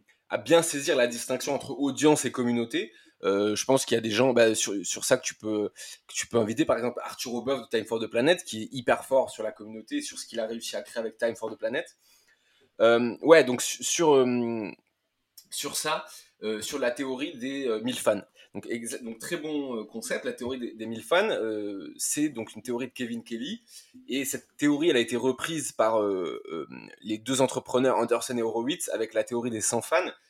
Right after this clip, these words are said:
En fait, qui t'explique qu'aujourd'hui, t'as un chiffre pour être indépendant financièrement. En France, je, je suppose que, bon, bah, si t'as une famille avec deux, deux, deux gamins, euh,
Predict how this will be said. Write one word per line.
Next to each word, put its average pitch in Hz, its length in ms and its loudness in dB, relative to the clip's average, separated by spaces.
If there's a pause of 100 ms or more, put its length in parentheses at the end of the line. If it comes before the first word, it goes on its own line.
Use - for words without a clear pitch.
(220)
En 160 80 -8
fait, 170 160 2
qui - 80 -14
t'explique 135 420 -10
qu'aujourd'hui, 131 560 -4
t'as 107 160 -6
un 104 60 -12
chiffre - 440 -6 (200)
pour 120 120 0
être 120 140 -4
indépendant 117 320 -4
financièrement. 117 580 -4 (520)
En 120 140 6
France, 151 420 0
je, 113 200 -10
je 104 200 -12
suppose - 440 -8
que, - 120 -20
bon, 113 160 -16
bah, 110 100 -8
si - 180 -12
t'as 120 100 -2
une 117 120 -6
famille 123 340 -2
avec 107 240 -6
deux, 107 180 -14
deux, - 280 -20 (100)
deux 120 100 -10
gamins, 123 440 0
euh, 107 120 -8